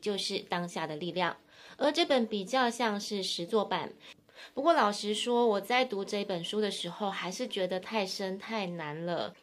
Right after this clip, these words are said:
我预计分成三集来和大家分享，希望能透过我的理解给大家带来帮助。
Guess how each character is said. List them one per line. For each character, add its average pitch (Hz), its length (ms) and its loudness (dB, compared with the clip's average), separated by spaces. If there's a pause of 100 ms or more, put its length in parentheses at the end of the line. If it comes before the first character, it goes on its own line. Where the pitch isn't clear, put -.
(280)
我 220 220 4
预 302 180 0
计 285 180 0
分 247 220 0
成 196 300 -2
三 214 280 2
集 185 220 -4
来 165 160 -4
和 170 220 -6
大 180 160 -2
家 180 180 -4
分 214 260 0
享， 214 320 -6 (240)
希 - 140 -2
望 277 100 4
能 226 160 2
透 233 160 0
过 226 180 2
我 185 60 4
的 170 140 0
理 180 160 -2
解 202 340 2
给 160 140 -6
大 180 180 -4
家 175 220 -4
带 175 180 -2
来 151 140 -4
帮 165 240 -8
助。 190 300 -4